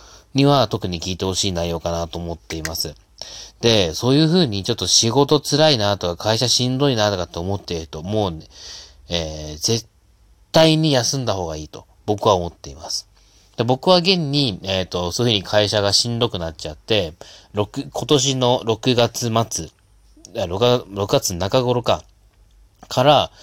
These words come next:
まあ、七月いっぱいまで、まあ、一ヶ月半から二ヶ月ぐらいですね。えーと、休職していました。で、その上でちょっと今回お話しさせていただくんですけれども、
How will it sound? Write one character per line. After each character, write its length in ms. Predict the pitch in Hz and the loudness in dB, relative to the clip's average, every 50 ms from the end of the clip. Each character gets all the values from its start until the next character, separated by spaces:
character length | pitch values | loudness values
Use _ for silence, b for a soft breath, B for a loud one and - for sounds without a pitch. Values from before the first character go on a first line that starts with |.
| B B B B B - | B B B B B -4
ま 80 | 110 | -4
あ、 20 | 101 | -4
七 220 | - - - 123 | -2 -2 0 2
月 260 | 117 117 - - 123 | 2 2 2 2 0
い 40 | 120 | 0
っ 80 | 117 - | 0 2
ぱ 120 | - 95 90 | 2 2 2
い 20 | |
ま 160 | 85 80 78 | 2 0 -4
で、 60 | 80 90 | -2 0
ま 80 | 104 | 0
あ、 40 | 98 | 0
一 160 | 87 85 - - - | 0 -4 -8 -12 -4
ヶ 140 | - 104 101 | -2 0 0
月 420 | 101 107 98 - - 120 123 123 | 2 0 -2 -2 0 0 2 2
半 300 | 117 - 123 131 135 135 | 2 2 2 2 2 0
か 160 | 127 - - 123 | -2 -2 2 2
ら 160 | 117 104 92 | 4 4 2
二 180 | 85 85 85 85 | 0 -4 -8 -6
ヶ 100 | 90 90 | -4 -4
月 240 | 98 92 87 98 104 | -4 -4 -2 0 0
ぐ 80 | 113 | 2
ら 80 | 110 98 | 2 2
い 60 | 87 | 0
で 60 | 80 78 | -4 -8
す 140 | - - | -12 -10
ね。 160 | 82 82 82 B B B B B B B B | -10 -10 -10 B B B B B B B B
え 360 | - 90 90 90 90 87 85 | 0 2 4 4 4 2 0
ー 60 | 85 80 | -2 -4
と、 800 | - - 82 82 80 78 78 78 78 78 78 78 78 78 76 78 78 - - - | -6 -8 -6 -6 -8 -8 -10 -10 -12 -14 -14 -14 -14 -14 -14 -16 -18 -18 -18 -14
休 280 | - - 151 151 151 139 | -4 2 4 4 4 4
職 440 | - - 139 - - 123 123 - - _ _ _ _ _ _ _ _ _ _ _ _ _ _ _ | 4 2 0 2 2 2 2 2 0 _ _ _ _ _ _ _ _ _ _ _ _ _ _ _
し 100 | - - | -2 0
て 140 | - 107 101 | 2 2 2
い 60 | 92 | 2
ま 160 | 87 87 90 | 0 -4 -6
し 60 | - | -6
た。 160 | - - - - _ _ _ _ _ _ _ _ _ _ _ _ _ _ _ _ _ _ _ _ _ _ _ - | -8 -10 -10 -12 _ _ _ _ _ _ _ _ _ _ _ _ _ _ _ _ _ _ _ _ _ _ _ -2
で、 120 | 123 110 | -2 0
そ 140 | - 143 151 | 2 4 4
の 180 | 165 175 170 | 4 6 6
上 140 | 170 180 175 | 6 4 4
で 160 | 135 101 90 | 4 0 0
ち 80 | 87 95 | -2 -4
ょ 20 | 85 | -8
っ 20 | |
と 100 | - 90 | -8 -6
今 220 | - 98 92 92 87 | -4 -4 -4 -4 -2
回 100 | 85 80 | -2 -2
お 80 | 80 | -2
話 240 | 87 90 90 87 - | -2 -2 -2 -2 -2
し 40 | - | -2
さ 120 | - 92 | -2 -2
せ 80 | - - | -2 -2
て 60 | 90 | -2
い 60 | 85 | -2
た 80 | - 87 | 0 -2
だ 100 | 87 85 | -2 -2
く 120 | - 95 | -2 -4
ん 60 | 87 | -4
で 100 | 82 80 | -4 -6
す 120 | 80 - - | -6 -6 -6
け 100 | - 80 | -6 -8
れ 80 | 78 | -8
ど 100 | 76 78 | -10 -8
も、 300 | 87 92 95 87 78 78 | -4 -2 -2 -2 -2 -6